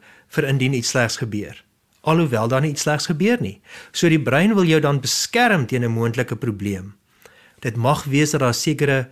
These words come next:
ons sê nou maar, triggers mag wees wat daardie ervaring weer oproep. Dit kan iets wees in jou omgewing wat jou herinner aan die plek waar jy iets slegs beleef het. Of dit kan 'n sekere geluid wees, 'n sekere reuk wees, iets wat jou sintuie nou weer optel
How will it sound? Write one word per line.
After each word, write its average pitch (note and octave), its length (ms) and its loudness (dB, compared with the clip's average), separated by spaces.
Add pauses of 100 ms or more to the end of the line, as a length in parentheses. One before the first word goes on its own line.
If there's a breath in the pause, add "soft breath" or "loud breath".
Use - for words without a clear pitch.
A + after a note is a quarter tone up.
ons A2 200 -8
sê D3 40 0
nou C3+ 100 0
maar, A2 180 0 (340)
triggers G#3 380 4
mag A#2+ 240 0
wees G#2 420 -6
wat B2 120 -2
daardie A#2+ 300 2
ervaring B2 640 -2
weer A#2+ 220 0
oproep. A2+ 360 -8
Dit A#2+ 140 -6
kan C3+ 180 -2
iets C#3+ 160 -4
wees D3 220 0
in C#3 100 -2
jou C3+ 140 -2
omgewing C#3 760 -2 (420 loud breath)
wat B2+ 180 -2
jou C#3 120 4
herinner C3 320 2
aan B2+ 60 2
die B2+ 180 -4
plek D3 280 0
waar A#2 400 0 (240 soft breath)
jy B2 160 -2
iets A2+ 160 -4
slegs B2 320 -2
beleef G#2+ 340 -6
het. - 220 -20 (300 loud breath)
Of D#3+ 180 0
dit E3+ 140 -2
kan D#3 140 0
'n D3 80 0
sekere D#3 420 0
geluid B2+ 600 0
wees, G#2+ 260 -8
'n - 40 -12
sekere C3 520 -2
reuk B2 400 0
wees, G2+ 380 -10 (260 soft breath)
iets - 180 -2
wat D#3+ 140 -2
jou C3+ 120 2
sintuie C#3+ 540 0
nou A#2 200 -2
weer A#2+ 240 -2
optel C#3 640 -2